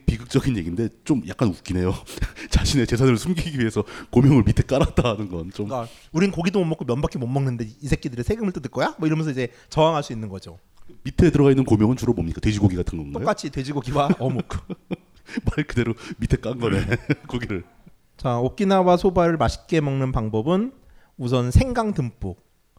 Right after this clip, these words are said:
Speaker 2: 그건 일본 라면하고 똑같아요. 생강 이제 초절임한 게 있고요. 그다음에 고레쿠스라는 게 식당마다 가면 있는데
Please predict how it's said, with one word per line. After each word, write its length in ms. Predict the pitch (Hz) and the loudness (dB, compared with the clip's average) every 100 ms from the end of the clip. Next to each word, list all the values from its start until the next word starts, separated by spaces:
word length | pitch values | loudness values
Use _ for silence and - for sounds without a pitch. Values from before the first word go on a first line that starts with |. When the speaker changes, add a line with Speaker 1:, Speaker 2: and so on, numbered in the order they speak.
| - - | -18 -6
Speaker 2:
그건 220 | 131 123 | -4 0
일본 300 | 180 202 214 | 2 2 2
라면하고 360 | 147 123 120 113 | 0 -2 -4 -6
똑같아요. 380 | 151 127 113 104 | -8 -8 -6 -6
생강 500 | 180 185 160 135 117 | -6 -6 -6 -6 -8
이제 300 | 101 98 95 _ _ _ | -8 -8 -10 _ _ _
초절임한 440 | - 208 190 160 139 | -8 -2 -2 -2 -4
게 100 | 113 | -6
있고요. 420 | - 117 117 87 - - - _ | -4 -2 0 -2 -8 -20 -20 _
그다음에 420 | 127 131 127 117 - _ _ _ _ | -2 0 2 -2 -6 _ _ _ _
고레쿠스라는 840 | - 147 208 - 233 - 185 165 135 | 8 10 8 4 -8 -2 -2 -2 -2
게 300 | 127 110 _ _ _ | -4 -4 _ _ _
식당마다 500 | - - - 220 190 | -20 -8 -4 -2 -2
가면 180 | 160 139 110 | -4 -6 -6
있는데 560 | 107 120 139 107 92 | -6 -6 -4 -6 -12